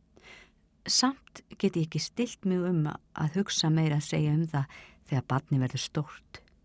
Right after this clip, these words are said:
Ekkert mjög stórt, en kannski átta ára eða eitthvað. Hvort það hafi gaman af fótbolta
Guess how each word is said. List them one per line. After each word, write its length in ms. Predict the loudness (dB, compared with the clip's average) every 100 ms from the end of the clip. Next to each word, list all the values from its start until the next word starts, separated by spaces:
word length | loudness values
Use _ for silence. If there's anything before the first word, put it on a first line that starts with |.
| _ -8 -4
Ekkert 260 | -2 2 4
mjög 240 | 4 0
stórt, 560 | -8 -10 -10 -20 _ -20 _ -4
en 120 | -2
kannski 460 | 0 0 0 -2 -2
átta 480 | -4 -6 -4 -2 0
ára 240 | 0 2 2
eða 140 | 2
eitthvað. 260 | 2 -2 -2 _ -20 -20 _ _ _ _ _
Hvort 160 | -2 2
það 80 | 2
hafi 140 | 4
gaman 300 | 4 6 4
af 100 | 2
fótbolta 640 | 2 2 2 -2 -2 0